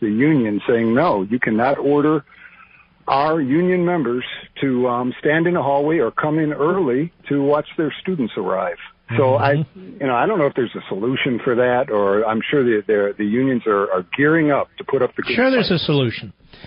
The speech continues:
Speaker 2: Then go around the teachers and hire other people.
Speaker 1: Thank you. And that was my next thought. Um, I've, I've spent a lot of time looking at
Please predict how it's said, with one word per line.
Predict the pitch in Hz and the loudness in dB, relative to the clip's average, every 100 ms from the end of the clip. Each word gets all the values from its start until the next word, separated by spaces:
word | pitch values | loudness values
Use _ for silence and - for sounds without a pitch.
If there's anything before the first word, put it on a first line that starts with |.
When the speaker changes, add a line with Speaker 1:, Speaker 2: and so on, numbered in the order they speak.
| - _ _ | -20 _ _
Speaker 2:
Then | 147 143 | -2 2
go | 190 | 4
around | 208 214 214 | 4 2 2
the | 156 | 0
teachers | - 131 - 160 180 - _ _ _ _ _ - | 0 0 0 -2 -2 -10 _ _ _ _ _ 0
and | 143 | 4
hire | 180 196 214 | 4 4 4
other | 185 | 2
people. | - 117 - - _ _ _ _ _ _ _ _ _ _ - | 0 -2 -4 -12 _ _ _ _ _ _ _ _ _ _ -6
Speaker 1:
Thank | 147 139 | -6 -4
you. | 110 85 _ - | -8 -8 _ -8
And | 143 120 117 117 | -4 -2 -2 0
that | 120 147 | 0 0
was | 139 | -2
my | 139 131 | -2 0
next | 160 - - | -2 -2 -4
thought. | 135 101 - - - | -2 -2 -4 -12 -6
Um, | 127 120 113 113 110 131 _ - | -2 0 -2 -2 -6 -8 _ -8
I've, | - 139 135 131 - - - - - - | -2 0 0 -4 -20 -16 -14 -12 -12 -8
I've | 131 - | -8 -4
spent | - 208 | 0 2
a | |
lot | 185 160 | 2 0
of | - | -2
time | 180 156 135 | 0 0 0
looking | 151 139 | -2 -2
at | 127 | -4